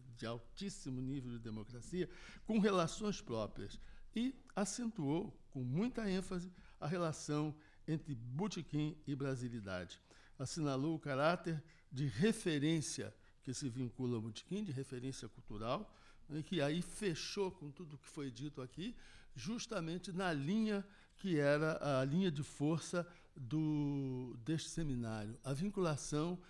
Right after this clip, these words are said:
entre o botequim, a boemia e a reflexão intelectual. Acredito que o Seminário Brasil Brasis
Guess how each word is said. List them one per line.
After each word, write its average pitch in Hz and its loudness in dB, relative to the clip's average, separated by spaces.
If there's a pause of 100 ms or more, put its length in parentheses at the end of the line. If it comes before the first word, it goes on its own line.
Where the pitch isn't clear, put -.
(140)
entre 151 -2
o 135 -2
botequim, 147 -2 (420)
a 127 -4
boemia 135 2 (380)
e 151 0
a 139 0
reflexão 127 -4
intelectual. 117 -4 (380)
Acredito 143 -4
que 135 -4
o 139 -2
Seminário 135 0
Brasil 127 -2
Brasis 120 -2